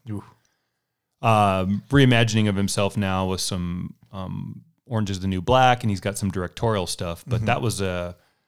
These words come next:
Speaker 2: an interesting sort of anecdotal moment that my wife looked over and said, "So Andrew McCarthy was strung out on coke." And I
Speaker 1: Oof.
Speaker 2: said, "Is that right?" And, like, Less Than Zero had already come up because I
Speaker 1: Mm-hmm.
Speaker 2: wanted to know if there was a s-, 'cause it's a,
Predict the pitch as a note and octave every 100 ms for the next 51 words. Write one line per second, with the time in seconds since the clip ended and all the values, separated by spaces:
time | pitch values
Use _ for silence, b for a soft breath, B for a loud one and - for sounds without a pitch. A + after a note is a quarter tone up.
0 | _ _ _ _ _ - A#2 A#2+ C#3 C3+
1 | - B2 A2+ A#2 G2+ G2+ G#2+ G2 A#2 G#2
2 | G2 G2 G#2 F#2 - F#2 - G#2+ G2 F#2+
3 | G#2+ G2 G#2 F#2+ F2+ G2+ G2 G#2+ G#2+ G2
4 | F2 G#2 A2+ F#2+ E2+ F2+ - - - F#2
5 | F2 F2 E2 E2 C3+ - - - - G2+
6 | G2 A2 G2 F#2 G2+ A2 G#2 A#2 A#2 G#2
7 | G2+ F#2+ G2 A2+ - G#2 F2+ A2 G2 G2+
8 | G2+ G2 F#2+ - F#2+ G#2 G2 - A2+ G2+
9 | G2 G2 F#2 F2+ F#2 F2 - G2 F2 F2+
10 | - - C#3 C3+ B2+